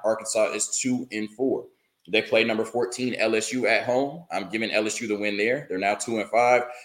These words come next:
At Mississippi State, I give them a win. I say they're gonna go three and five. They're gonna play Ole Miss and get beat up pretty bad. Uh, so they're now three and six. They're gonna play Texas two weeks after that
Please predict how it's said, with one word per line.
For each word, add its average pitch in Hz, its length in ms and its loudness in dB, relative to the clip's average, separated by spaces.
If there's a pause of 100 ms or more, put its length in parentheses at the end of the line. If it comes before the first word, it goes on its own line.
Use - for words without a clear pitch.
(160)
At 127 180 8
Mississippi 120 400 -2
State, 117 300 6
I 101 100 4
give 110 220 -4
them 117 140 0
a 98 60 -2
win. 117 280 0
I 95 80 -2
say 113 140 0
they're 107 100 0
gonna 101 120 -2
go 95 220 0
three 135 220 2
and 131 100 2
five. 123 380 6 (260)
They're 107 100 -6
gonna 104 120 -2
play 120 260 4
Ole 117 220 6
Miss 120 320 2
and 98 100 -16
get 101 180 -2
beat 120 200 0
up - 160 2
pretty 117 180 -4
bad. 123 480 6 (320)
Uh, 101 300 4
so - 100 -4
they're 107 100 -2
now 107 240 0
three 120 260 -4
and 107 100 -4
six. 123 280 -2
They're 104 140 -6
gonna 98 100 -6
play 95 200 -2
Texas 139 760 0
two 131 160 0
weeks 120 260 -2
after 131 340 4
that 135 240 6